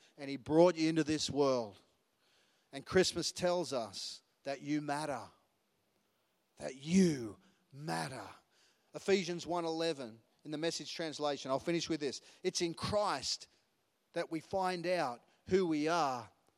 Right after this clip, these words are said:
and what we're living for. Long before we first heard of Christ and got our hopes up, he had his eye on us, had designs on us for glorious living.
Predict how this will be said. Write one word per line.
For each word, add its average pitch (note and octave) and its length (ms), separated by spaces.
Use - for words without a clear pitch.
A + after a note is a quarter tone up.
and D3+ 160
what E3+ 200
we're D#3 120
living F3+ 380
for. A2+ 400
Long A#3 420
before G#3+ 440
we E3 140
first G#3 380
heard G3+ 220
of F#3+ 140
Christ C#3+ 420
and D3 140
got G3 160
our F#3+ 160
hopes F#3+ 380
up, B2 260
he C#3+ 160
had F#3 220
his D3 180
eye D3+ 300
on A#2 140
us, - 520
had G3 220
designs E3 840
on A#2+ 160
us - 520
for C#3+ 100
glorious C#3 680
living. A2+ 400